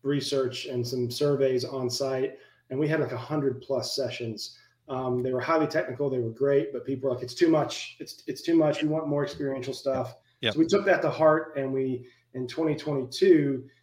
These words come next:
Speaker 1: didn't have any classroom education. Now, knowing this community, we sat down and went, "Well, that's just not gonna fly, like, for, for, for us. So we have to do something." So that's when we did the Future State Theater and the apparel, brought the apparel zone back and kinda in a, in a, in a different way,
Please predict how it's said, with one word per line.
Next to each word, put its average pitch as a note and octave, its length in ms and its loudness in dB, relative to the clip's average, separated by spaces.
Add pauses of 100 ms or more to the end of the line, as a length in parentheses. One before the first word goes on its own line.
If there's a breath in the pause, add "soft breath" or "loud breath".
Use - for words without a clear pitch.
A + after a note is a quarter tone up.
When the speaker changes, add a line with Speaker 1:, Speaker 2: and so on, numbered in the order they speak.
(280 soft breath)
Speaker 1:
didn't D#3 200 4
have C#3 180 0
any C3+ 140 0
classroom C#3 480 -4
education. A#2+ 680 -4
Now, B2+ 260 -6
knowing D#3 340 6
this D3 180 2
community, C#3+ 520 -2
we C3+ 220 -4
sat B2 240 -6
down C3+ 160 -4
and C3 100 -6
went, B2 180 -6
"Well, A2 140 -6
that's - 180 -4
just A#2+ 140 -10
not A#2 160 -8
gonna A2+ 160 -10
fly, A2 480 -4 (300)
like, A2 280 -6 (240)
for, A2+ 380 -4
for, A2+ 240 -6
for A#2 180 -2
us. A#2 240 -2
So B2+ 80 -4
we A#2+ 100 4
have C#3+ 160 2
to C3 60 -6
do A#2 120 -2
something." B2+ 520 -2 (340 loud breath)
So C3+ 340 2
that's C#3+ 260 0
when C#3+ 80 0
we C3+ 140 0
did B2 180 2
the A#2+ 60 -6
Future E3 260 4
State D3+ 360 2
Theater C#3+ 400 2
and B2 200 2
the A#2 140 2
apparel, C#3+ 340 2
brought D3+ 220 2
the C3+ 80 0
apparel C3+ 320 2
zone B2+ 240 -2
back B2+ 320 -2
and A#2+ 100 -6
kinda C3 260 -4 (360 soft breath)
in C#3 80 -2
a, C3 40 -2 (240)
in C3 100 -8
a, A#2+ 240 -6
in C3+ 80 0
a - 40 -2
different C3+ 340 -2
way, B2 480 2